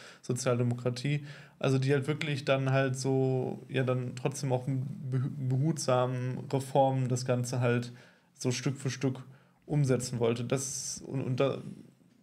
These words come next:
so, deswegen war ich dann wieder drauf gekommen, in der konkreten Umsetzung. Ohne dass das jetzt natürlich klassische Sozialdemokratie ist, weil es ist ja das,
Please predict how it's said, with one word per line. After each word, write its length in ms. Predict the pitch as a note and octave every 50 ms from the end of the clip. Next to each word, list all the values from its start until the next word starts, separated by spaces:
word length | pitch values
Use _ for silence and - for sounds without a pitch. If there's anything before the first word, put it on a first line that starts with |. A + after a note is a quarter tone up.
| _ - -
so, 520 | C3+ C#3 C#3+ C#3+ C#3+ C#3+ C#3 C#3 C3+ C3+ C3 - -
deswegen 300 | D#3 D#3 - D#3+ C#3+ C3+
war 80 | C#3
ich 60 | C3
dann 120 | - C#3+ C3
wieder 120 | B2+ B2+
drauf 220 | B2 B2+ B2+ B2 -
gekommen, 460 | C3 B2+ - C3+ A#2+ A#2+ - - - - - - - -
in 80 | B2+
der 80 | B2 A#2+
konkreten 400 | B2+ B2+ B2 - C3+ A#2+ A#2+ B2
Umsetzung. 640 | A#2+ A#2+ A2+ A2+ A2 G#2+ - - - - B2+ B2+ - - - - _ _ _ _ _ _ _ - -
Ohne 160 | D3 D3 D3+
dass 200 | D3+ D#3 D#3 -
das 140 | D3 - -
jetzt 100 | C#3+ C3+
natürlich 520 | D3+ C3 - - E3 E3 E3 - - - - - - _ _ _ _ - - C3+ C#3 C3+ - -
klassische 400 | - - C#3+ - - C#3 C#3 C#3+
Sozialdemokratie 840 | C#3 C3 C3 - - - F#3 E3+ - D#3+ D3 - - D3 - - D3+
ist, 240 | - E3+ E3 - -
weil 160 | B2+ A#2+ A#2+
es 100 | A#2+ -
ist 220 | C#3 B2+ - -
ja 60 | -
das, 320 | C#3+ - - C3 C#3+ -